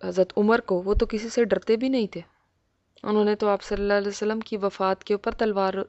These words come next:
निकाल ली थी और फरमाया था, जो ये कहेगा कि नबी करीम सल्लल्लाहु अलैहि वसल्लम की वफ़ात हो गई, तो मैं उसका सर उड़ा दूंगा। अब आप खुद अंदाज़ा कीजिए, क्या वो किसी से डरने वाले थे? तो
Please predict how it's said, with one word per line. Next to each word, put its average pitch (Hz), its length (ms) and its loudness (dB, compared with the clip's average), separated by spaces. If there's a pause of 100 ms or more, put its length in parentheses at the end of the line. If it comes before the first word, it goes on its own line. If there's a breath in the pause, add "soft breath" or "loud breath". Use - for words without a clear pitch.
(120)
निकाल 185 320 0
ली 190 160 -2
थी 190 180 -8
और 185 200 -4 (420 loud breath)
फरमाया 190 260 2
था, 196 120 0
जो 196 180 2
ये 196 160 2
कहेगा 214 440 4 (360 soft breath)
कि 214 80 -2
नबी 202 220 0
करीम 202 240 0
सल्लल्लाहु 190 280 0
अलैहि 190 160 2
वसल्लम 196 220 -2
की 208 140 -2
वफ़ात 185 400 6
हो 190 60 -2
गई, 208 200 -4 (380 soft breath)
तो 190 80 -6
मैं 196 160 0
उसका 190 280 -2 (920)
सर 208 240 0
उड़ा 208 260 2
दूंगा। 190 340 -8 (1400)
अब 185 140 -6
आप 185 180 -6
खुद 202 200 -6
अंदाज़ा 190 340 2
कीजिए, 202 320 -4
क्या 233 180 0
वो 190 200 0
किसी 214 220 -2
से 220 140 2
डरने 185 320 2
वाले 370 260 0
थे? - 140 -14 (1900 soft breath)
तो 202 360 8